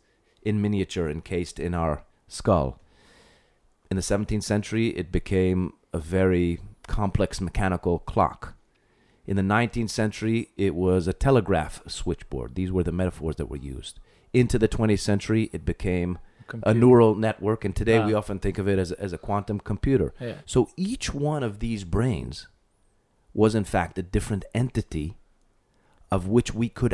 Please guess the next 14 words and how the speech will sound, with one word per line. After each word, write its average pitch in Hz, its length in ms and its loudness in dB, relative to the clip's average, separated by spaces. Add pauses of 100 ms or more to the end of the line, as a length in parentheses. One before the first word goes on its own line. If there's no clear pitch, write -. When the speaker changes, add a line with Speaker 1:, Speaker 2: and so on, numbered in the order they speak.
(120)
Speaker 1:
ask 117 580 -6 (640)
different 113 460 0
questions. - 680 -6 (800)
And 98 100 -2
for 101 100 0
that 113 180 2
reason, 98 480 2 (720)
we 101 260 -4
were 101 260 4
able 104 340 4
to - 180 -4
produce 104 400 0
different 104 420 -4
answers. 104 680 -6